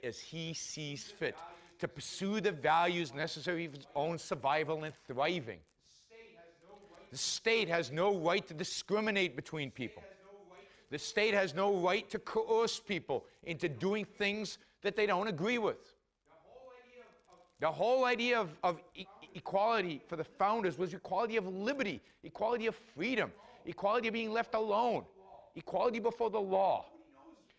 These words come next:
And nobody knows this, right? Nobody talks in these terms, and the left capitalizes it.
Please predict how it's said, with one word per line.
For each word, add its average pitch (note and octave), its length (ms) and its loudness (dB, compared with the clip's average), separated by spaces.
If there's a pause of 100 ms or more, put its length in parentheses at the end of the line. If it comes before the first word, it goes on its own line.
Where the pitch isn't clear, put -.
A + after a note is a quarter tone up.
(300)
And G#3 240 -2
nobody D#4 320 0
knows C4+ 320 2
this, - 300 -10
right? D#3+ 200 2
Nobody A#3 280 0
talks - 460 -4
in G3+ 100 -6
these C3 220 -8
terms, A2 360 -8
and D#3+ 140 -2
the E3+ 60 0
left G3 420 -4
capitalizes D#3 760 0
it. A2+ 120 -2